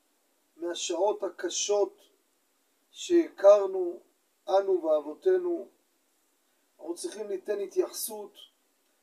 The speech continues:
נמצאים בכמה וכמה סביכויות לא פשוטות. יש לנו מצד אחד, עם ישראל קובר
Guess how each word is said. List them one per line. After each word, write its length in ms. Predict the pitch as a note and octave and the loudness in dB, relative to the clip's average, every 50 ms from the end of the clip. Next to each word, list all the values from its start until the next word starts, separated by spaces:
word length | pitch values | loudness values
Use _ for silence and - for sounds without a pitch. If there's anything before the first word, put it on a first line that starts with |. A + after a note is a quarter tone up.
| _ _ - | _ _ -10
נמצאים 640 | F#3+ F3+ - - - G3 G3+ A3 G#3+ G#3+ G3 D#3 | -8 -8 -6 -2 0 0 0 -2 -4 -12 -4 0
בכמה 520 | F3+ F3 - - - G#3 G3+ G#3+ G#3+ G#3+ G3+ E3 | 0 0 0 0 4 4 4 4 4 0 -2 0
וכמה 680 | F3+ E3+ - - G3 G3+ G#3 G3+ G3 G3 G3 G3 G3 F#3+ F#3+ - _ _ _ _ _ _ _ _ _ _ _ _ _ _ _ _ _ _ _ _ _ _ _ _ _ _ _ _ _ _ _ _ _ _ _ _ _ _ _ _ _ _ _ | 0 -2 0 4 4 6 6 6 6 4 4 4 2 0 -4 -10 _ _ _ _ _ _ _ _ _ _ _ _ _ _ _ _ _ _ _ _ _ _ _ _ _ _ _ _ _ _ _ _ _ _ _ _ _ _ _ _ _ _ _
סביכויות 920 | - - - - D4 - G3 - - G3 G3+ G3 G#3+ A3+ A3 G#3+ - - - - - _ - | -18 -18 -18 -14 -10 -8 -8 -8 -6 -6 -6 0 2 2 2 2 0 -4 -12 -20 -20 _ -6
לא 180 | F#3 G#3+ A3 G#3+ | -2 -2 -2 -2
פשוטות. 640 | - - - G3 - - G#3 G3+ F#3+ E3+ - - _ _ _ _ _ _ _ _ _ _ _ _ _ _ _ _ _ _ _ _ _ _ _ _ - | -4 -10 -12 -12 -6 -2 0 2 2 2 0 -6 _ _ _ _ _ _ _ _ _ _ _ _ _ _ _ _ _ _ _ _ _ _ _ _ -14
יש 40 | - | -8
לנו 180 | F#4+ - G3 | -6 -6 -4
מצד 380 | F#3 F3+ - - - G3+ F#3+ F#3 | -6 -6 -4 0 0 2 2 2
אחד, 420 | F#3+ F3+ - F#3+ G3+ G3+ G#3 G#3 - - - _ _ _ _ _ _ _ _ _ _ _ _ _ _ _ _ _ - | 0 0 4 6 6 8 6 4 0 -4 -12 _ _ _ _ _ _ _ _ _ _ _ _ _ _ _ _ _ -4
עם 220 | F3 F#3+ G3 G3+ G3+ | 0 0 0 0 -2
ישראל 600 | F3+ - - F3 F3+ F#3 G3 G#3+ G#3+ G3+ G3+ - - | -6 -8 -6 -4 -2 -2 -2 -2 -4 -6 -6 -8 -12
קובר 680 | - - F#3+ F3 D#3 E3 G3 G3+ G3+ G3+ F#3 F3 - | -4 -2 0 0 0 0 0 0 0 -2 -6 -8 -10